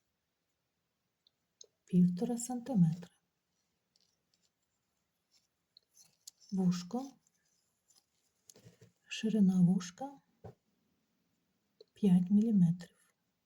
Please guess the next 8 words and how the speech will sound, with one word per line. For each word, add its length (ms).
Висота 760
вісім 420
міліметрів. 640
Вага 460
ангелочка 760
три 340
вісімдесят. 800
Ціна 540